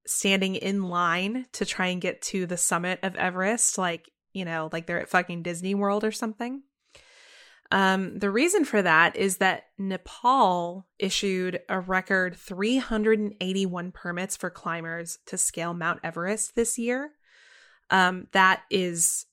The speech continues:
a record because normally they've been much more restrictive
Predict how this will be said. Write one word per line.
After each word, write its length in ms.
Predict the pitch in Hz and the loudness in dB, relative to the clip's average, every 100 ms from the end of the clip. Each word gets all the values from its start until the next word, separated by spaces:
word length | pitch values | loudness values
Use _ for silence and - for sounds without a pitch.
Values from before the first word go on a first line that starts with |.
| - | 0
a 100 | 190 | 0
record 520 | 180 175 - 196 190 | 2 -2 2 2 4
because 400 | 185 175 185 175 | -2 -4 -6 -4
normally 540 | 180 175 180 180 175 170 _ | -4 -2 -4 -4 -8 -16 _
they've 200 | - 175 - | -10 -10 -8
been 180 | 175 | -6
much 240 | 170 170 - | -6 -6 -4
more 180 | 180 170 | -4 -4
restrictive 640 | 170 - 165 - 214 220 | -6 -6 -8 -4 -6 -6